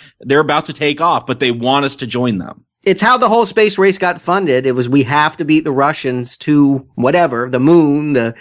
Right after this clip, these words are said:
Speaker 2: first orbit, everything." It, it, I do like that just as a historical conceit that, yes, this is our ship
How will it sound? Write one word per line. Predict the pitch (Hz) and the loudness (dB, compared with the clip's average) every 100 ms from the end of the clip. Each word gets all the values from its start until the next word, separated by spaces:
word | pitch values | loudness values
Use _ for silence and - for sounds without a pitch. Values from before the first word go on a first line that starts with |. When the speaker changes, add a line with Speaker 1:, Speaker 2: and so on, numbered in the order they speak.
| - - | -16 -6
Speaker 2:
first | 160 160 | -2 -2
orbit, | - 165 147 127 | 0 0 2 2
everything." | 165 175 160 120 139 | 0 0 -4 -6 -6
It, | 139 | -6
it, | 180 180 - - _ | -2 -4 -4 -20 _
I | 147 156 | -2 -2
do | 135 208 208 | 2 2 4
like | 180 165 | 2 0
that | 170 143 143 165 | 0 -2 -2 -6
just | 147 165 - | -4 -4 -2
as | 139 127 - - | -4 -4 -10 -10
a | 123 | -6
historical | 160 - 160 151 147 127 | -6 -2 -2 -2 -2 -6
conceit | - 156 143 135 165 143 - | -6 -2 -2 0 2 2 0
that, | 147 127 - - | -4 -4 -4 -16
yes, | - 165 143 104 - - _ | -2 0 0 -2 -8 -18 _
this | 170 165 | -2 0
is | 151 | 0
our | 170 180 | 2 0
ship | - 180 156 151 | 0 -2 -2 -4